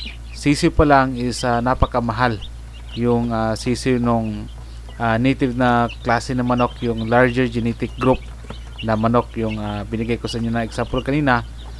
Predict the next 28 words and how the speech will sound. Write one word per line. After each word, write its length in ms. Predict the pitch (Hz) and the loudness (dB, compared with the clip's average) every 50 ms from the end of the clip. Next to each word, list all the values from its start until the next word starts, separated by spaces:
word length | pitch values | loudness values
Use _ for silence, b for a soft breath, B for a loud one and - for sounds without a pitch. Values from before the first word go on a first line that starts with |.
| - - - | -12 -6 -2
like 240 | 113 110 110 110 | 0 0 0 -2
Huluano 480 | - - 120 117 117 120 123 123 123 127 | -2 0 2 4 6 6 6 4 4 2
or 100 | 127 127 | 0 0
Basilan, 600 | 117 123 - - 165 170 156 147 139 135 131 127 123 - - - - - - - | -2 -2 -2 0 0 2 4 6 6 6 4 2 -2 -8 -12 -14 -14 -14 -14 -8
Siamo, 640 | - - 131 131 131 135 135 131 131 127 127 123 120 - - - - - - - - - 123 | -2 2 4 4 4 6 6 4 6 4 4 0 -4 -10 -14 -14 -14 -14 -14 -12 -6 -2 0
or, 160 | 120 117 120 | 2 2 2
ah, 160 | 117 117 113 | 2 2 2
Parawakan. 720 | - - 120 123 117 113 107 104 101 - 117 113 110 101 - - B B B B B B B B B - - | 2 2 2 4 4 4 2 2 2 2 2 2 0 0 -6 -10 B B B B B B B B B 4 6
Pero 500 | 165 165 170 170 170 165 165 165 160 165 160 | 8 8 10 10 10 8 8 6 4 2 -2
about 240 | 160 156 180 196 196 - | 0 4 4 4 4 4
naman 180 | 190 185 180 - | 2 2 2 2
sa 80 | - | 2
video 320 | 160 139 151 151 139 151 - | 0 2 2 0 0 0 -2
po 80 | - | 0
natin 240 | 147 139 131 139 131 131 | 0 0 0 0 0 0
ngayon, 380 | 131 131 127 120 113 107 101 92 - - - - - - - - B B B B B B - - - | 2 4 4 4 2 2 -2 -6 -10 -12 -14 -14 -14 -14 -14 -16 B B B B B B -16 -14 -12
so, 500 | - - 147 143 135 135 135 135 131 135 120 | -6 -2 0 2 2 2 2 0 -2 -2 -4
sa 160 | - 151 143 | -4 -4 0
tingin 320 | - 160 156 160 156 147 143 | 0 2 2 4 2 2 2
nyo, 240 | 147 143 131 117 - - - - - - - - - - - - - | 4 4 4 4 2 -4 -12 -16 -16 -16 -16 -16 -16 -16 -14 -8 -4
alin 260 | 117 123 135 135 143 | -2 0 0 0 0
kaya 380 | 127 131 143 139 135 135 131 127 | 0 2 4 4 4 4 2 0
yung, 340 | 123 127 123 123 123 120 117 | 0 0 0 0 0 0 -2
ah, 220 | 117 117 117 113 | 0 0 0 0
magandang 480 | 113 117 113 120 123 120 120 131 127 123 | 0 -2 0 0 0 2 2 0 0 0
alagaan 560 | 123 117 120 113 - 120 120 120 120 117 117 | -2 -2 -2 0 0 2 2 2 0 0 -2
na 80 | 117 113 | -2 -2
manok, 320 | 113 120 123 120 117 | 0 2 2 0 0